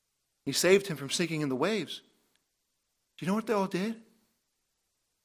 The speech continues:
They bowed down and worshiped him and said, "Truly, you are the Son of God." But you see, it means more now.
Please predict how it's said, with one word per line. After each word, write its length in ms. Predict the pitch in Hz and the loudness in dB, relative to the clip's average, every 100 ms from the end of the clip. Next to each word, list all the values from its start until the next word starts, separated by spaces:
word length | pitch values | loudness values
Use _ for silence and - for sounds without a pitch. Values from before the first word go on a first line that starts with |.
| _ _ _ _ | _ _ _ _
They 100 | - | -6
bowed 240 | 175 160 131 | 2 4 4
down 160 | 131 | 0
and 140 | 135 143 | -4 -2
worshiped 380 | 185 165 - - | 0 0 -4 -6
him 120 | 123 | -4
and 80 | 123 | -2
said, 220 | - 135 | -2 -4
"Truly, 500 | - 175 160 123 110 - _ _ _ _ _ _ _ - | -2 -2 -2 -4 -6 -16 _ _ _ _ _ _ _ -6
you 100 | 156 | -4
are 80 | |
the 80 | 120 | -4
Son 220 | - 135 | -4 -4
of 80 | 123 | -4
God." 360 | 117 143 123 123 - _ _ _ _ _ _ _ _ _ _ _ _ _ _ _ _ _ _ - | -2 -2 -2 -8 -20 _ _ _ _ _ _ _ _ _ _ _ _ _ _ _ _ _ _ -10
But 140 | - | -4
you 60 | 135 | 0
see, 460 | - 165 180 190 - _ _ _ _ _ _ _ _ _ _ _ _ _ _ _ _ - | 0 0 -2 -6 -14 _ _ _ _ _ _ _ _ _ _ _ _ _ _ _ _ -14
it 140 | 143 | -8
means 320 | 160 180 156 | -2 0 0
more 260 | 131 151 147 | -2 -2 0
now. 540 | 139 143 147 135 107 | 0 -2 -2 -6 -12